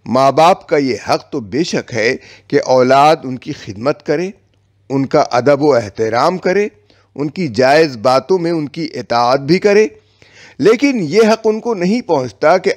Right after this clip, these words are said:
आदमी अपने इल्म के ख़िलाफ़ उनकी अंधी तकलीद करे। कोई वजह नहीं है कि एक बेटा या बेटी सिर्फ इस बिना पर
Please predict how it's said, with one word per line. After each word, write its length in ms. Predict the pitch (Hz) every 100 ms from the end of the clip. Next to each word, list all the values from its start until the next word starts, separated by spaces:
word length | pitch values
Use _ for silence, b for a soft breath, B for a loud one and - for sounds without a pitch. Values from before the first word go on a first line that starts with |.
| -
आदमी 520 | 131 127 113 165 190
अपने 280 | 165 - 131 123 -
इल्म 240 | 175 190
के 180 | 156 120
ख़िलाफ़ 500 | 104 104 101 131 202 - _ _ _
उनकी 340 | - 214 - 226 -
अंधी 280 | 147 131 170
तकलीद 520 | - 135 131 127 156 -
करे। 300 | - 87 - _ B B B B B B -
कोई 280 | 180 208 202
वजह 420 | 143 143 160 196
नहीं 260 | 156 185 226
है 180 | 165 143
कि 180 | 165 170 -
एक 220 | 143 147 113
बेटा 360 | 101 120 - 156 156
या 160 | 151 127
बेटी 500 | 98 139 165 127 104 - b b b b
सिर्फ 400 | - 277 - -
इस 160 | 196 139
बिना 300 | 131 147 208
पर 260 | - 110